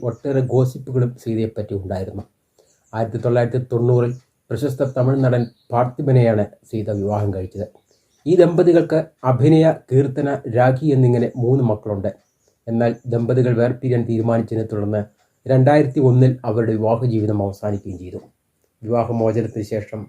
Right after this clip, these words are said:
പാർത്ഥിബൻ സിനിമയിലേക്ക് ശ്രദ്ധ കേന്ദ്രീകരിക്കുകയാണ് ഉണ്ടായത്. എന്നാൽ രണ്ടായിരത്തി പത്തിൽ ബിസിനസ്സുകാരനായ സതീഷിനെ സീത വിവാഹം കഴിച്ചു. എങ്കിലും ഈ ബന്ധവും അധികകാലം നീണ്ടു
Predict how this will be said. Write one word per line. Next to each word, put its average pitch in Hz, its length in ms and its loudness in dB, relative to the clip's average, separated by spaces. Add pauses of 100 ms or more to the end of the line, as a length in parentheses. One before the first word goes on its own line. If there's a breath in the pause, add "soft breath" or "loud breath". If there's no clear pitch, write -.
(260)
പാർത്ഥിബൻ 113 440 -2 (160)
സിനിമയിലേക്ക് 110 600 -4
ശ്രദ്ധ 107 280 -8
കേന്ദ്രീകരിക്കുകയാണ് 98 680 -8
ഉണ്ടായത്. 90 260 -12 (680)
എന്നാൽ 165 280 2 (200)
രണ്ടായിരത്തി 165 540 2
പത്തിൽ 165 300 -2 (220)
ബിസിനസ്സുകാരനായ 156 720 4 (100)
സതീഷിനെ 139 520 0
സീത 127 160 -2 (100)
വിവാഹം 117 320 0
കഴിച്ചു. 104 260 -2 (760)
എങ്കിലും 123 340 0 (280)
ഈ - 20 2 (120)
ബന്ധവും 117 320 0 (140)
അധികകാലം 113 460 0
നീണ്ടു 98 180 -4